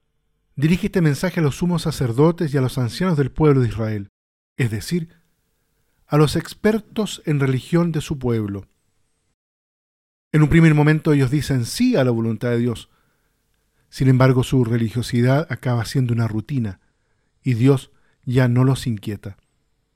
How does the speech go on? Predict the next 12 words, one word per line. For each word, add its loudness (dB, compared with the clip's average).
Por 4
esto 0
perciben 0
el 2
mensaje -4
de -2
Juan 0
el 0
Bautista -6
y -2
de -4
Jesús -8